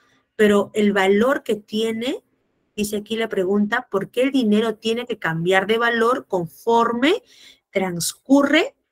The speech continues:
el tiempo? ¿Por qué el dinero cambia de valor?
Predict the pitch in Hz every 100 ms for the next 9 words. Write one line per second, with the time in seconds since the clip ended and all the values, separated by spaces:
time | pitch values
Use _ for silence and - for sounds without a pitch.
0 | _ - 175 156 - - 208 170 151 -
1 | 156 220 - 403 370 294 285 277 277 277
2 | 269 202 185 170 151